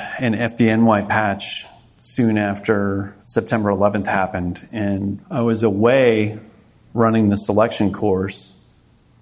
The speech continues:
and someone from F D N Y had sent a box of F D N Y patches down to the unit. So I got, I got home from running selection, and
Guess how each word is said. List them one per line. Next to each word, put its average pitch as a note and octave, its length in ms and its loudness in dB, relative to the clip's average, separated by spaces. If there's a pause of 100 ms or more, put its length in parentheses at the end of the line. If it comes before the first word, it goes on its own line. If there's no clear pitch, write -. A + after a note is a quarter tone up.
(120)
and G#2 680 -2 (200)
someone A2+ 640 -2 (880)
from G#2+ 360 -2
F A#2 140 -4
D A2+ 100 0
N G#2+ 160 -2
Y A2 280 2
had G2+ 200 -2
sent G2 320 0
a A2 100 -2
box G2+ 440 0
of F#2+ 300 -2
F F#2+ 160 -4
D G2+ 80 -4
N F#2 100 -4
Y F#2 160 -2
patches F#2 460 -8
down F#2+ 380 -6
to F2+ 340 -8
the F2+ 100 -8
unit. B2 320 -6 (300)
So F#2+ 340 -4
I G#2 160 -6
got, F#2+ 540 -6
I G#2 100 -6
got G#2 240 0
home A#2 300 2
from G2+ 240 0
running G2+ 320 0
selection, G2+ 800 -2
and G2 580 -8